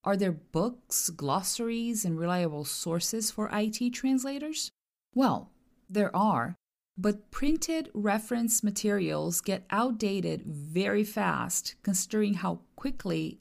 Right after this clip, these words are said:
technology changes nowadays. So it's best to go right to the source and research the literature made available online by tech companies like Microsoft, Apple, I B M, Dell Technologies.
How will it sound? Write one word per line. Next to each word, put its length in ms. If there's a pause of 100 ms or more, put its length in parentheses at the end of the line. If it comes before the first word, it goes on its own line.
technology 600
changes 520
nowadays. 600 (680)
So 160
it's 220
best 460
to 80
go 180
right 260
to 100
the 100
source 720
and 160
research 600
the 100
literature 600
made 240
available 520
online 560
by 260
tech 320
companies 640
like 440 (380)
Microsoft, 1000 (180)
Apple, 680
I 160
B 220
M, 640
Dell 240
Technologies. 1160